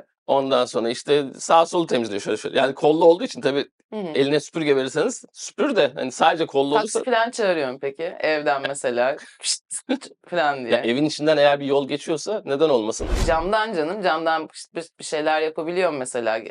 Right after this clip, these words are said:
Speaker 2: Kapının önünden şeyci geçiyor bizim, balık satan adam geçiyor, onu çağırıyor, "Gel."
Speaker 1: Olabilir.
Speaker 2: diyor. Balık
Speaker 1: "Kardeş buradayız, yanlış
Speaker 2: Evet,
Speaker 1: adrese."
Speaker 2: sepeti indiriyor, alıyor
Speaker 1: Evet.
Speaker 2: falan.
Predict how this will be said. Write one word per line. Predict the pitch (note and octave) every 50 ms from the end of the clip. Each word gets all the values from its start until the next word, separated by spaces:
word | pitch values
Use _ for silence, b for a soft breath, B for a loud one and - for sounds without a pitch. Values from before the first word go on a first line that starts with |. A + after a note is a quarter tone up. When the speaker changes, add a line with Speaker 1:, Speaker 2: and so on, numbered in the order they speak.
| - -
Speaker 2:
Kapının | - - E3+ E3+ - E3+ E3
önünden | E3 D#3 D3+ D3 D3+ F3 F#3 G3+
şeyci | G3 - F#3+ F3 F3+ E3+ E3+
geçiyor | E3 D#3 D#3 - C3 A#2 B2
bizim, | A#2+ A2+ B2 A#2+ B2
balık | D3 D3 C#3+ D3 -
satan | - - D3+ C#3+ - C3 B2+
adam | B2 C3+ C#3 C#3+ B2+ C3 C3+
geçiyor, | B2+ B2+ - - A#2+ B2+
onu | C3 C#3+
çağırıyor, | - - C#3+ A#2+ A#2+ A#2+ A#2 A#2 A2+ A2+
"Gel." | B2
Speaker 1:
Olabilir. | C3 C#3+ D3+ B2 A#2+ D3 D3+
Speaker 2:
diyor. | B2+ A#2+ A#2 A#2+
Balık | C#3 C#3
Speaker 1:
"Kardeş | C3+ C#3+ C#3+ D3 D#3+ D3 - -
buradayız, | D#3 D3+ C#3+ C3 A#2 A2+ G#2+
yanlış | A2+ A2 A#2+ B2+ F#3 F3
Speaker 2:
Evet, | - -
Speaker 1:
adrese." | C3+ A2+ G#2+ - - F3
Speaker 2:
sepeti | A3 G3 - F#3+ E3+ - F#3+ F3+
indiriyor, | E3 D#3+ D3+ D3+ C#3 C#3 C3+ C3
alıyor | C#3+ D3 D3+ D#3 C#3 C3 B2 B2 - - -
Speaker 1:
Evet. | - B2 B2
Speaker 2:
falan. | A#2 A2+ A2 -